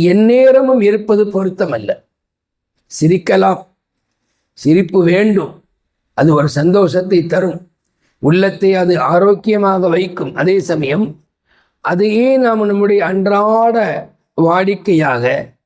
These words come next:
செயல்பாடாக ஆக்கி கொள்ளக்கூடாது. குர்ஆனில் அல்லாஹ் ரத்தின சுருக்கமாக சொல்வான், "ஃபல்யல்அகு கலீலன் வல்யபுகு கஸீரா." கம்மியாக சிரிக்க வேண்டும், அதிகமாக அழ வேண்டும் என்று அல்லாஹ் சொல்கிறார்.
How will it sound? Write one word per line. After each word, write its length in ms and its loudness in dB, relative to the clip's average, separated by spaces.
செயல்பாடாக 800 0
ஆக்கி 340 -2
கொள்ளக்கூடாது. 640 -4
குர்ஆனில் 540 0
அல்லாஹ் 320 0
ரத்தின 500 2
சுருக்கமாக 720 0
சொல்வான், 500 -4
"ஃபல்யல்அகு 880 0
கலீலன் 640 2
வல்யபுகு 680 2
கஸீரா." 560 -2
கம்மியாக 760 2
சிரிக்க 480 -2
வேண்டும், 480 2
அதிகமாக 840 0
அழ 320 0
வேண்டும் 460 -2
என்று 240 -2
அல்லாஹ் 400 -4
சொல்கிறார். 420 -16